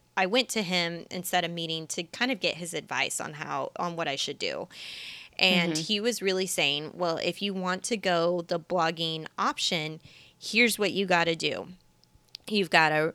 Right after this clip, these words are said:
Speaker 1: write the content. It's gotta be so many words. It's gotta be S E O optimized. It's gotta have all these keywords." I mean,
Speaker 2: <laughs> Yeah.
Speaker 1: he was giving me the drill down. And he said, "If you want help with this,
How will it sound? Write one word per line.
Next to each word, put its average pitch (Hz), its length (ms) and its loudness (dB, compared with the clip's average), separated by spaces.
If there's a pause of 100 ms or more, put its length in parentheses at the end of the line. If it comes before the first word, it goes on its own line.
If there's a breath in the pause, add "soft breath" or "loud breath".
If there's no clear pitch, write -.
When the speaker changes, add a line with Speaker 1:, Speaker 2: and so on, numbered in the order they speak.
(120)
Speaker 1:
write 220 260 4
the 247 80 0
content. 208 640 0
It's 165 140 -6
gotta 170 260 2
be 151 300 -4
so 208 260 2
many 220 260 2
words. 175 460 -2
It's 160 100 -8
gotta 160 220 -2
be 156 260 -8
S - 240 -2
E 202 160 0
O 190 380 2
optimized. 160 640 -6
It's 170 200 -4
gotta 160 260 -4
have 156 300 -4
all 185 120 0
these 202 200 -4
keywords." 185 520 -2
I 185 100 0
mean, 175 100 0
Speaker 2:
<laughs> - 0 -
Yeah. 175 80 0
Speaker 1:
he 220 140 4
was 208 120 2
giving 185 380 0
me 165 260 -4 (320 loud breath)
the 196 120 4
drill 180 260 2
down. 139 400 -2
And 208 360 6
he - 140 -6
said, 170 300 0
"If 165 180 -4
you 190 140 -2
want 165 200 -4
help 262 280 -4
with 196 100 -2
this, 180 320 0